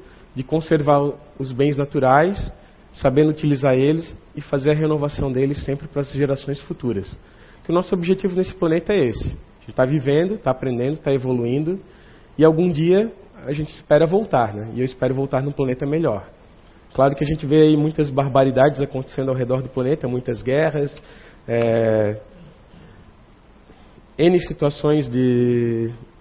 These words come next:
que as pessoas estão sendo pegas desprevenidas, tem tiroteios em escolas, tem uma série de, praticamente toda semana tem tiroteio em escola, praticamente toda semana tem um atentado terrorista na Europa,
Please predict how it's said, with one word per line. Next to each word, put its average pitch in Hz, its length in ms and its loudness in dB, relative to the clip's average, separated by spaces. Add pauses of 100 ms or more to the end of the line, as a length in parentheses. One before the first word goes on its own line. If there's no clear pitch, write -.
(420)
que - 80 -4
as 123 100 -2
pessoas 139 340 -2
estão 139 140 -6
sendo 139 220 -4
pegas 139 280 0
desprevenidas, 131 800 -2
tem 113 120 -8
tiroteios 123 600 -2
em 120 60 -4
escolas, 143 600 2
tem 127 120 -8
uma 131 120 -6
série 160 240 -2
de, 151 180 -6 (400)
praticamente 151 360 0
toda 180 140 2
semana 170 300 2
tem 165 140 -2
tiroteio 147 340 -2
em 143 40 0
escola, 170 500 0
praticamente 135 520 -6
toda 139 140 -4
semana 139 280 -4
tem 139 120 -4
um 135 40 -2
atentado 127 360 -2
terrorista 123 420 -4
na 123 80 -2
Europa, 147 460 4